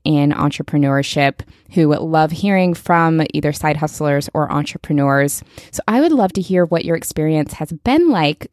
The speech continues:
creating your own company and, and building it. So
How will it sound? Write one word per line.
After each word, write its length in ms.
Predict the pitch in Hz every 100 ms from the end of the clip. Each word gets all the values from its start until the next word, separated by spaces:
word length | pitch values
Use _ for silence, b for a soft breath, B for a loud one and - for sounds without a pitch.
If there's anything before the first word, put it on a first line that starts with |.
| -
creating 380 | - 190 233 247
your 160 | 180 156
own 300 | 151 143 151
company 640 | - 156 151 147 139 139 - 165
and, 440 | 151 143 143 143 -
and 280 | 151 143 -
building 360 | 156 185 160
it. 200 | 151 -
So 260 | - 170